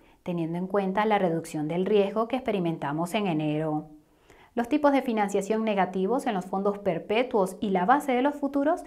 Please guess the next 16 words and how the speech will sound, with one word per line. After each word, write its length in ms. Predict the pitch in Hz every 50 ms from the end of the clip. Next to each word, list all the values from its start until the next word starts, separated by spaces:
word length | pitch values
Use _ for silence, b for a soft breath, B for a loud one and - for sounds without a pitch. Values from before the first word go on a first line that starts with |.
| B B B B B
también 460 | - 247 208 196 196 214 247 311 349 339
son 260 | - 247 208 185 175
negativos. 760 | 170 165 165 160 160 - 311 349 302 214 180 175 170 - - B B B B B B B B B
Este 300 | 226 226 226 - 247 233
año 440 | 214 226 240 247 262 262 254 - -
no 420 | 254 226 220 214 220 220 226 226
habrá 360 | 220 214 208 196 202 202 202 202
cripto 280 | 202 214 208 - 208
invierno, 640 | 185 180 175 175 175 170 160 160 165 170 180 - 202 - - - - _ -
al 160 | 220 214 220
menos 400 | 226 247 254 262 285 302 302 294 - - -
eso 380 | 269 254 240 247 247 247 240
es 80 | 233 233
lo 120 | 226 214
que 60 | 214
esperamos. 800 | 190 190 196 190 185 185 226 294 302 226 180 170 175 175 -